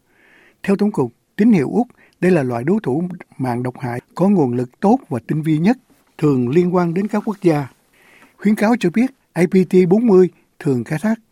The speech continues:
lỗ hổng trong phần mềm, ứng dụng Internet hoặc phần cứng bị lỗi của bên thứ ba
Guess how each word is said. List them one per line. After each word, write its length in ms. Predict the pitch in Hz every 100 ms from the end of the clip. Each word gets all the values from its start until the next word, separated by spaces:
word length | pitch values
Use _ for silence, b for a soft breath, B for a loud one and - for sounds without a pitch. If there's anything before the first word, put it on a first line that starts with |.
| _
lỗ 180 | 123 139
hổng 240 | 147 131
trong 140 | 185 180
phần 200 | - 127
mềm, 240 | 135 131 113 - b b
ứng 180 | 180 202
dụng 160 | 127 -
Internet 460 | 165 165 165 247 - b b
hoặc 180 | - 123 -
phần 200 | 135 117
cứng 260 | - 190 220
bị 100 | 131
lỗi 340 | 123 113 214 - b b _
của 120 | -
bên 160 | 143 156
thứ 180 | - 190
ba 280 | 165 160